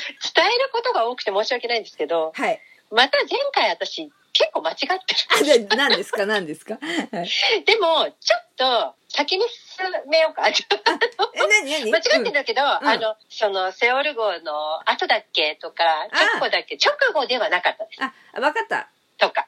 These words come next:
Speaker 2: うん。
Speaker 1: うん。
Speaker 2: いいんじゃない？
Speaker 1: なんかそういう。
Speaker 2: そこら辺は。
Speaker 1: で、あの、一個だけ、
Speaker 2: うん。
Speaker 1: どうしてもお伝えしたいことがあって。
Speaker 2: うん。何ですか？はい。
Speaker 1: 私、ジン、あの、オール、オールペン、あの、みんな全員好きだけ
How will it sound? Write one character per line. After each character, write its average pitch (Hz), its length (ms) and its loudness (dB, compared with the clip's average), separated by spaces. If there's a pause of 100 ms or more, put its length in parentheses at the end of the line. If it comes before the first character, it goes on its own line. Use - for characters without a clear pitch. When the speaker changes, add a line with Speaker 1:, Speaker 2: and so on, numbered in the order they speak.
Speaker 2:
う 262 100 -10
ん。 233 40 -6
Speaker 1:
う 214 120 -2
ん。 - 120 -8
Speaker 2:
い - 80 -6
い - 60 0
ん - 20 2
じ - 100 -2
ゃ 254 100 2
な 254 100 0
い？ 226 120 -4
Speaker 1:
な 233 60 2
ん 226 40 2
か 220 40 0
そ - 0 -
う - 0 -
い - 0 -
う。 220 40 -2
Speaker 2:
そ - 220 -6
こ 285 120 6
ら 302 80 6
辺 - 180 2
は。 440 60 4
Speaker 1:
で、 453 80 -2
あ - 20 2
の、 - 20 2
一 - 140 0
個 - 140 -2
だ 539 120 0
け、 466 440 0
Speaker 2:
う 254 140 -2
ん。 277 60 -6
Speaker 1:
ど 320 120 0
う 523 100 2
し - 80 -4
て 523 140 0
も 220 320 0 (100)
お 196 80 0
伝 262 360 -2
え - 20 -6
し - 120 -10
た 254 200 4
い 240 120 -6
こ 233 120 -4
と 226 80 0
が - 100 2
あ - 40 -2
っ - 40 -4
て。 - 120 -20
Speaker 2:
う - 20 -8
ん。 226 40 0
何 233 200 2
で 143 80 -8
す - 100 -18
か？ 139 100 -10
は 165 120 -12
い。 - 100 -18 (240)
Speaker 1:
私、 349 500 0 (380)
ジ 370 300 0
ン、 - 80 -10
あ 202 120 0
の、 190 140 -6 (440)
オ 415 200 6
ー 415 40 2
ル、 403 280 2
オ 330 60 0
ー 381 60 0
ル 427 160 0
ペ 403 240 0
ン、 381 80 -6 (100)
あ 269 40 2
の、 233 180 -4
み 370 120 2
ん 415 80 0
な 440 100 0 (200)
全 359 200 4
員 349 80 -4
好 - 60 -20
き 359 120 -8
だ 349 100 0
け 330 140 -2